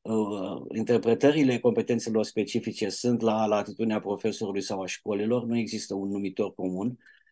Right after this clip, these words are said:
care să lege aceste competențe specifice și, cu alte cuvinte, o notă de șapte,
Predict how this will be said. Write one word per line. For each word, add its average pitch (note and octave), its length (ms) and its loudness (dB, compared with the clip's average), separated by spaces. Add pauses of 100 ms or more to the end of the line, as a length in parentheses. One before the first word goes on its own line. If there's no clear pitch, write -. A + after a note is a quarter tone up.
(100)
care G2 240 0
să G2+ 220 2
lege G#2+ 400 4
aceste G2+ 340 -4
competențe F#2+ 540 -2
specifice F#2+ 580 -4
și, - 300 -10
cu - 100 -2
alte G2 140 2
cuvinte, F#2+ 500 -2 (460)
o - 100 -4
notă A2+ 220 6
de G2 140 2
șapte, B2+ 440 6